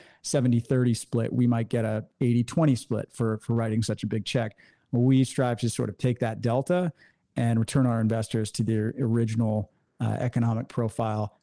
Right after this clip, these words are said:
as they would have gotten had they dire-, uh, invested directly with the sponsor. So anyway, that's sort of high level, you know, why the fund model makes sense. And then in terms of what we do,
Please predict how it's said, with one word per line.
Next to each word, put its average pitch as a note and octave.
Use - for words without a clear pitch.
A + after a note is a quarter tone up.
as A#2
they A#2+
would B2
have A2+
gotten A2+
had A2+
they A2
dire-, A2+
uh, A2
invested A#2
directly A2
with G#2
the A2+
sponsor. A2
So C#3+
anyway, C#3
that's D#3+
sort D#3+
of B2
high D3+
level, D3
you D3+
know, B2+
why C3
the C3
fund B2+
model B2
makes A#2
sense. D#3+
And C3
then B2
in C3+
terms D#3
of A#2+
what C#3
we C3+
do, D#3